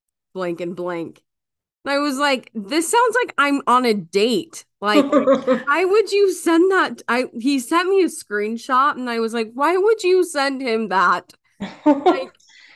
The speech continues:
Speaker 2: He thought, probably thought he was doing something good, though.
Speaker 1: I know. Like, it's fine. I just was like, this is the thing, though. It's funny. I feel like, kind of, like, to go off topic, I feel like when you're married, it's kinda hard to make married friends.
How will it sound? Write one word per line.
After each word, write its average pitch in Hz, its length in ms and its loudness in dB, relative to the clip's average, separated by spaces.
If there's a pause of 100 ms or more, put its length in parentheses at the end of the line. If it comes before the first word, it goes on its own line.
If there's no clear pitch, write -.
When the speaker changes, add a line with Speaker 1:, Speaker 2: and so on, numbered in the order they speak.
Speaker 2:
He 370 120 4
thought, 403 260 2
probably 415 240 2
thought 202 240 4
he 233 80 2
was 214 160 -2
doing 180 240 -2
something 165 320 -6
good, 143 300 -6
though. 143 320 -4
Speaker 1:
I 403 240 4
know. 185 640 2
Like, 208 240 -2
it's 202 240 -6
fine. 170 420 0
I 208 180 -2
just 226 220 -2
was 220 220 -2
like, 208 360 -2 (120)
this 294 180 -4
is 392 140 -2
the 370 100 -2
thing, 247 240 -4
though. 214 140 -2
It's 202 180 -8
funny. 262 260 -4
I 240 120 -4
feel 285 200 -4
like, 339 300 -6 (480)
kind 269 160 -2
of, 277 80 -2
like, 233 220 -4
to 220 80 -4
go 202 120 -2
off 185 160 0
topic, 180 440 -6
I 233 80 -4
feel 285 200 -6
like 427 200 -6
when 311 120 -4
you're 240 140 -4
married, 196 460 -4
it's - 160 -10
kinda 233 260 -6
hard 185 440 -4
to 208 120 -6
make 180 300 -6
married 160 440 -8
friends. - 600 -14